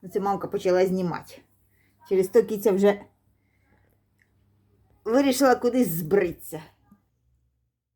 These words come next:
Наш красунчик Філімончик продовжує мамі заважати працювати. На робочому столі лежимо, хвістиком помахуємо, да, Філ?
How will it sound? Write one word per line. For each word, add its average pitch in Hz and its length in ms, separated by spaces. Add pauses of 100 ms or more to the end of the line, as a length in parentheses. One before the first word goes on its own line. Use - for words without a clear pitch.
(180)
Наш 202 260
красунчик 196 640
Філімончик 294 760
продовжує 226 600
мамі 226 480 (420)
заважати 196 640
працювати. 165 760 (2250)
На 170 120
робочому 180 520
столі 269 680
лежимо, 226 1000 (640)
хвістиком 190 580
помахуємо, 233 1000
да, 233 220
Філ? 202 300